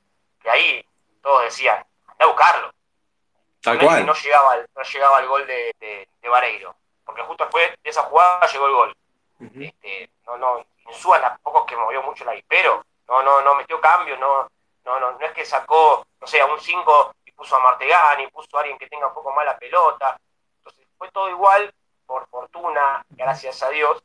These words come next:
Speaker 1: llegó el gol de Vareiro, que aún así terminamos sufriendo, porque hizo tres cambios en una ventana por cada uno,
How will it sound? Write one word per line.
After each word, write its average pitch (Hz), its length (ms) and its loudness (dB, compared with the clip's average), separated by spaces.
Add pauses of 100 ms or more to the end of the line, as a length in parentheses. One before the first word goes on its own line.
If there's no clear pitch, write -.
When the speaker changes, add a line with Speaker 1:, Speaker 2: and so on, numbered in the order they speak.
(140)
Speaker 1:
llegó 120 220 -2
el 135 80 -2
gol 135 180 0
de 131 80 -4
Vareiro, 135 580 2 (200)
que 120 100 -2
aún 175 200 4
así 170 440 -2 (320)
terminamos 151 460 -2
sufriendo, 151 640 0
porque 156 300 -6
hizo 123 260 -8
tres 190 220 -6
cambios 220 460 0 (100)
en 135 240 -18 (340)
una 165 220 0
ventana 160 340 2
por 147 140 0
cada 175 260 6
uno, 226 420 4